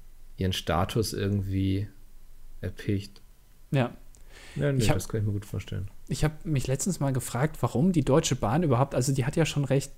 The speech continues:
Speaker 2: häufig Verspätungen, warum die überhaupt so einen, äh, so einen ganzjährigen Fahrplan rausgeben. Weißt du, also da, äh, man könnte ja sagen, okay, wir haben jetzt diese Woche gemerkt, die Verbindung ist irgendwie zu spät, nächste Woche machen wir's anders. So
Speaker 1: Ja.
Speaker 2: irgendwie.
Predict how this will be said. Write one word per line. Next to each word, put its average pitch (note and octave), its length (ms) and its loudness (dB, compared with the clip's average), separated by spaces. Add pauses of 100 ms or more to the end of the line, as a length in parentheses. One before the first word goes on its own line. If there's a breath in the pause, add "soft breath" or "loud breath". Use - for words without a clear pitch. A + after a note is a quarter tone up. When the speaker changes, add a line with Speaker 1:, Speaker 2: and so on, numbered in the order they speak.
(140)
Speaker 2:
häufig C#3 300 4
Verspätungen, D#3 680 2 (480 loud breath)
warum D3 300 4
die F#3+ 100 0
überhaupt D3 400 4
so D3 100 2
einen, B2+ 320 4
äh, A#2+ 280 2
so B2 120 0
einen A2 280 0 (120)
ganzjährigen C#3+ 720 4
Fahrplan D#3 540 2
rausgeben. G2 800 -4
Weißt A2+ 200 0
du, G#3+ 40 2
also B2+ 280 6 (220)
da, - 80 2
äh, C#3 200 -4
man A#2+ 280 2
könnte D#3 280 4
ja C#3 100 8
sagen, C#3 300 4
okay, C#3 520 2 (460 loud breath)
wir B2+ 120 6
haben F3+ 120 6
jetzt D#3 180 4
diese E3 200 8
Woche D#3 180 8
gemerkt, C#3 540 6 (180)
die C#3+ 140 8
Verbindung C#3 640 6 (280)
ist - 160 2
irgendwie C#3 300 6
zu - 120 2
spät, - 280 4
nächste D#3+ 260 6
Woche C#3 160 4
machen C3 240 4
wir's B2 140 2
anders. A2 540 -2 (160)
So - 160 -6
Speaker 1:
Ja. G2 100 6
Speaker 2:
irgendwie. G2 300 -4